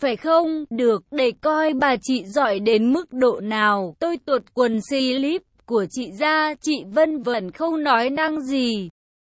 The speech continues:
Dưới ánh sáng ban mai tôi được nhìn kỹ lồn của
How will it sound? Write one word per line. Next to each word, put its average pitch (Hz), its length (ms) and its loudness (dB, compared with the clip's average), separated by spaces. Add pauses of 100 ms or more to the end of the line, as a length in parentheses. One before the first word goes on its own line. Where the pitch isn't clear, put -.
(160)
Dưới 240 200 6
ánh 240 300 -2
sáng 262 380 0
ban 320 380 2
mai 320 400 2
tôi 339 200 -2
được 269 280 -2
nhìn 254 380 0
kỹ 262 280 -6
lồn 254 340 0
của 240 220 0